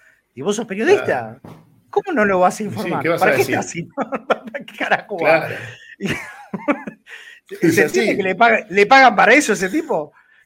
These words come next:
Speaker 1: Lo mandaron a Miami,
Speaker 2: Claro.
Speaker 1: si pasa algo, si hay un lesionado, ¿qué, qué cree que haga? ¿Que no lo diga? Ahora, pero
Speaker 2: Claro.
Speaker 1: desde otra mirada, hoy, mirá,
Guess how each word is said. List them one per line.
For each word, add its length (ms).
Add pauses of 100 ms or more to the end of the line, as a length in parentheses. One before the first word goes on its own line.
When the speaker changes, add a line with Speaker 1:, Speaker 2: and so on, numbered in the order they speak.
(160)
Speaker 1:
Lo 140
mandaron 340
a 80
Miami, 560
Speaker 2:
Claro. 260
Speaker 1:
si 100
pasa 340
algo, 260
si 120
hay 80
un 60
lesionado, 400
¿qué, 320
qué 140
cree 180
que 120
haga? 360
¿Que 120
no 160
lo 120
diga? 440 (480)
Ahora, 380
pero 220
Speaker 2:
Claro. 200
Speaker 1:
desde 320
otra 200
mirada, 360
hoy, 320
mirá, 280